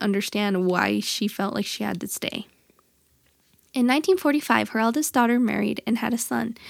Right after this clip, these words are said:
whom she named Robert. It is said that Nanny was a great grandma and would tend to her grandchildren when her and Frank were not intoxicated. Nanny took out a life insurance policy on her grandson, Robert.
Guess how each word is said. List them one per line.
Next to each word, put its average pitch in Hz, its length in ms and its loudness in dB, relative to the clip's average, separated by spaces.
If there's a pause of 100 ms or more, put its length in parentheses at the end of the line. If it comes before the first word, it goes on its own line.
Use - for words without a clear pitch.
(220)
whom 226 120 2
she 233 160 0
named 220 400 0
Robert. - 400 -4 (500)
It 240 140 0
is 262 80 2
said 359 240 2
that 370 140 4
Nanny 240 340 4
was 254 160 2
a 254 80 4
great 214 260 -4
grandma 208 480 -2
and 220 120 0
would 214 120 0
tend 254 260 -2
to 320 100 -2
her 302 120 -2
grandchildren 220 680 -2
when 214 100 0
her 226 200 -4
and 233 200 0
Frank 214 240 -4
were 208 80 -2
not 208 200 0
intoxicated. - 800 -6 (540)
Nanny 269 320 4
took 339 240 -2
out 240 100 2
a 220 80 2
life 226 300 0
insurance 220 420 -2 (100)
policy 220 640 -4
on 208 180 -2
her 208 120 -2
grandson, 220 640 -2
Robert. 202 500 -2